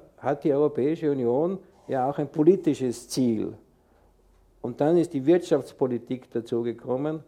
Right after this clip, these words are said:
und dann ist, dann hat man den gemeinsamen Markt geschaffen. Und dann hat man gemerkt, jetzt hat man einen gemeinsamen Markt, jetzt wäre es eigentlich auch schön, man hätte eine gemeinsame Währung, weil nur so kann man im gemeinsamen Markt den Wettbewerb auch wirklich bewerten,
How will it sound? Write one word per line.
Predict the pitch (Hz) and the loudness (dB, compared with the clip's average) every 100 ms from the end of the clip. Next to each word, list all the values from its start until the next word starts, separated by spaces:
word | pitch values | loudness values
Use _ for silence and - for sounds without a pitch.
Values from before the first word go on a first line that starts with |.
| _ _ | _ _
und | 131 127 | -8 -2
dann | 139 | -2
ist, | 156 - - - | -2 -4 -10 -12
dann | 131 | -6
hat | 143 143 | -6 -4
man | 139 | -4
den | 131 | 0
gemeinsamen | 135 131 147 151 143 143 | 0 0 0 0 0 0
Markt | 139 139 151 - | 0 0 0 -6
geschaffen. | - 117 110 92 - 107 - _ _ | -10 -4 -2 -2 -6 -20 -20 _ _
Und | 117 120 | -10 0
dann | |
hat | 127 127 | 0 2
man | 139 | 0
gemerkt, | 139 120 123 147 | 0 0 0 -2
jetzt | 127 147 | -4 -4
hat | 143 | -4
man | 139 | -2
einen | 135 | -4
gemeinsamen | 131 131 127 143 147 139 131 | -2 -2 -2 -2 -2 -2 -2
Markt, | 113 113 143 143 | 0 0 0 -2
jetzt | 131 | -2
wäre | 143 | 0
es | 139 | 0
eigentlich | 123 135 131 | 0 -2 -2
auch | 127 120 | -2 -2
schön, | 127 143 | -2 0
man | 143 | 0
hätte | 127 127 | -2 -2
eine | 123 | -4
gemeinsame | 123 117 113 123 127 123 110 | -4 -4 -4 -4 -4 -2 -2
Währung, | 98 107 120 160 175 - - - | 0 0 0 -2 -4 -12 -20 -6
weil | - 131 | 4 4
nur | 143 143 | 4 2
so | 143 131 165 180 - - _ | 2 2 4 4 0 -20 _
kann | - 135 | -2 0
man | 147 143 | 0 0
im | 139 151 147 | -2 -2 0
gemeinsamen | 139 123 131 139 139 139 127 | 0 0 -2 -2 -2 0 0
Markt | 104 120 139 - - - _ - | 0 0 -4 -12 -20 -20 _ -4
den | 123 120 | -2 0
Wettbewerb | 175 - 147 113 110 123 - - | 0 2 0 2 2 0 -4 -6
auch | 117 113 | -4 4
wirklich | 143 - 131 - | 4 4 -4 -2
bewerten, | 113 110 120 180 - 135 | 0 4 4 2 0 -6